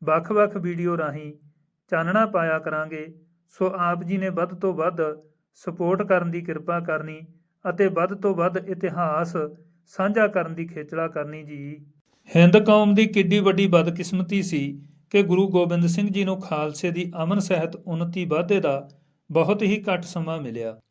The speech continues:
ਖਾਲਸੇ ਨੇ ਦੇਸ਼ ਦੇ ਇਤਿਹਾਸ ਵਿੱਚ ਜੋ ਸ਼ਾਨਦਾਰ ਹਿੱਸਾ ਪਾਇਆ, ਇਸ ਤੋਂ ਭਲੀ ਪ੍ਰਕਾਰ ਅੰਦਾਜ਼ਾ ਲੱਗ ਸਕਦਾ ਹੈ ਕਿ ਜੇਕਰ ਗੁਰੂ ਜੀ ਨੂੰ ਸਾਰੇ ਪੰਜਾਬ ਵਿੱਚ ਅਤੇ ਪੰਜਾਬੋਂ ਬਾਹਰ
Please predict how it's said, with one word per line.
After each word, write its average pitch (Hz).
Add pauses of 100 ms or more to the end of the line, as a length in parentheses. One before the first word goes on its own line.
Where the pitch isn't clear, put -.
ਖਾਲਸੇ 175
ਨੇ 214
ਦੇਸ਼ 180
ਦੇ 202
ਇਤਿਹਾਸ 185
ਵਿੱਚ 180
ਜੋ 190
ਸ਼ਾਨਦਾਰ 175
ਹਿੱਸਾ 170
ਪਾਇਆ, 156 (420)
ਇਸ 185
ਤੋਂ 208
ਭਲੀ 202
ਪ੍ਰਕਾਰ 185
ਅੰਦਾਜ਼ਾ 165
ਲੱਗ 160
ਸਕਦਾ 151
ਹੈ 139 (400)
ਕਿ 202
ਜੇਕਰ 180
ਗੁਰੂ 175
ਜੀ 202
ਨੂੰ 196
ਸਾਰੇ 175
ਪੰਜਾਬ 165
ਵਿੱਚ 165
ਅਤੇ 175
ਪੰਜਾਬੋਂ 165
ਬਾਹਰ 147